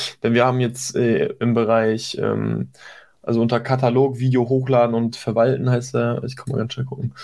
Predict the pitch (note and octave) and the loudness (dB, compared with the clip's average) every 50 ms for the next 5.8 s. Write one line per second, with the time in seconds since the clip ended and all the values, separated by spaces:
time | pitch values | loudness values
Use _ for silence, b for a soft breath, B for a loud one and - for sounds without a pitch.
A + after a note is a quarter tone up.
0 | B B _ - - A#2+ - B2 A#2 A#2 A#2+ A#2+ B2 B2+ B2+ C3 - - - _ | B B _ -8 -8 -6 -2 0 2 2 2 2 2 2 0 0 -4 -10 -16 _
1 | _ _ _ B B B B B B B B B B B B B B - C3+ C3+ | _ _ _ B B B B B B B B B B B B B B 0 2 4
2 | C#3 C3+ C3 C3 C#3+ D3 C#3 - C3+ C3 B2+ B2+ A#2+ B2+ B2 C3 B2 A2+ B2 C3+ | 4 2 2 4 2 2 2 4 4 4 4 4 4 0 0 2 2 4 6 6
3 | D#3 D3+ - E3 F3 - - A2+ B2 B2 B2+ - - C3 B2+ A#2 A#2 - B2+ B2 | 4 4 0 -2 -4 -4 0 0 0 0 0 0 0 0 0 0 -2 0 0 0
4 | A#2 A2+ - - - A#2 A#2+ - - A#2 A#2+ A#2 A#2 A#2 A2+ A2 A2 A#2 A2+ - | 0 0 0 2 2 2 2 2 2 2 2 2 2 2 2 2 0 -2 -6 -10
5 | - - - _ - G#2+ G#2+ G#2 G#2+ G#2+ G#2+ G#2 G2+ A2+ C3 | -16 -20 -20 _ -4 -2 -2 0 0 0 0 -2 -2 -4 -6